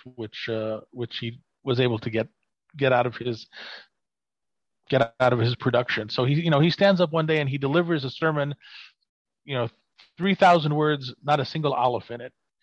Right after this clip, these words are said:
And that is considered by, by, uh, by Muslims, or certainly Shia Muslims, as, as being a absolute gigantic, amazing miracle. And of course, you know, from their point of view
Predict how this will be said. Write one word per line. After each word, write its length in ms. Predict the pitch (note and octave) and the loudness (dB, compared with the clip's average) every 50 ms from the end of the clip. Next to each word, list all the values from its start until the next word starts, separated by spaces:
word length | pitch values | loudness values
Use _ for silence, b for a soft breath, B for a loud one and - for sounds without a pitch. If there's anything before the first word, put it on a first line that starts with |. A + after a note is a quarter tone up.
| b b b b b b b _ | b b b b b b b _
And 200 | C#3+ C3+ C3+ C3+ | 0 0 2 4
that 120 | D#3+ F3+ | 6 6
is 140 | A3 A#3+ - | 6 4 2
considered 460 | - - A3+ F3 - G3 F#3+ G3 F3+ | 2 0 0 2 2 2 2 2 2
by, 540 | E3 E3 E3 E3 E3 D#3+ E3 D#3+ D#3+ D#3+ D#3 - B2+ | 2 2 4 4 2 2 0 -2 -4 -4 -6 -8 -6
by, 320 | C3+ C#3 C3+ C3+ C#3 C#3 C3+ | -4 -4 -2 -2 -2 -2 -2
uh, 540 | C3 C3 B2+ B2+ B2+ B2+ B2+ B2+ B2+ B2+ C3 C3+ C#3+ _ _ _ _ _ _ _ _ _ _ _ _ _ _ _ _ _ _ _ | -2 -2 -2 -2 -2 -4 -2 -2 -4 -6 -8 -12 -20 _ _ _ _ _ _ _ _ _ _ _ _ _ _ _ _ _ _ _
by 200 | C#3 B2+ B2+ C3 | -4 -2 -2 -2
Muslims, 600 | C3 B2 B2 A#2 A2 A2+ A#2 A#2 C#3 D#3 D3+ D3 | -2 -2 -4 -6 -6 -6 -6 -6 -4 -6 -6 -6
or 220 | - C#3 B2+ A#2+ A#2+ | -6 -6 -6 -6 -6
certainly 380 | - - D#3 D#3 C#3+ C3 B2+ | -6 -8 -8 -8 -6 -8 -8
Shia 360 | A2+ - - - E3 F3 E3 C#3+ | -8 -10 -10 -10 -6 -6 -4 -4
Muslims, 480 | B2+ B2 A2+ A#2 A#2+ A#2 A#2 A2+ - | -4 -6 -6 -6 -8 -10 -10 -10 -12
as, 200 | A#2+ A2 A2 - - | -12 -12 -12 -10 -8
as 140 | A#2 A2+ | -8 -8
being 360 | A2+ A#2+ B2 B2 A#2+ A#2+ A#2+ A#2 _ - | -4 -2 -2 -2 -2 -4 -6 -8 _ -8
a 160 | A2 G#2+ G#2+ - - - | -6 -6 -6 -10 -6 -2
absolute 640 | - C#3 C#3+ C#3+ C#3+ D3 C#3+ - - D3+ D3 C#3+ C3 | 0 0 0 0 -4 -6 -8 -8 -6 -4 -4 -4 -2
gigantic, 500 | - C3 A#2+ A#2+ C3 C3+ C#3 - C#3 - | -2 -4 -2 0 -2 -2 -2 -4 -6 -6
amazing 420 | B2 B2 B2+ C3 B2+ B2 B2 A#2+ | -4 -2 -2 -2 -2 -4 -4 -4
miracle. 460 | B2+ C#3 D3 C3+ A#2 - A#2+ B2 B2 B B B B B B B B B B B B _ - | -2 0 0 -2 -2 -4 -8 -12 -12 B B B B B B B B B B B B _ -2
And 80 | C3 | -2
of 80 | C3+ C3 | -2 0
course, 120 | - C#3+ | 0 0
you 60 | C#3+ | 2
know, 100 | C3+ B2 | 2 0
from 180 | A2 - - B2+ | 0 -2 -2 0
their 120 | C3+ C3 | 2 2
point 280 | B2+ - - C3 B2 A#2+ | 2 0 -2 -2 0 0
of 60 | A#2+ | 0
view 440 | A#2 B2 B2 B2 B2 B2 A#2+ A#2+ A#2 | 0 0 0 2 2 2 0 0 -2